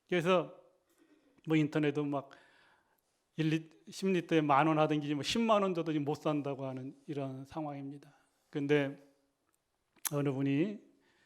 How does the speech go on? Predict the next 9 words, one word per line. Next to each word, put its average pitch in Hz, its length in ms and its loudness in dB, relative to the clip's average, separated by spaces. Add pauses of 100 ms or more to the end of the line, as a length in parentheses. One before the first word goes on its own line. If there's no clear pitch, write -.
(720)
그렇게 135 640 -8 (220)
했어요. 143 480 -8 (2500)
일일구 165 540 4
차라든가 147 840 2 (720)
소방서 165 500 4
차라든가 139 640 -2
구급차, 147 720 -2 (1080)
사람의 208 380 4
생명을 214 1120 2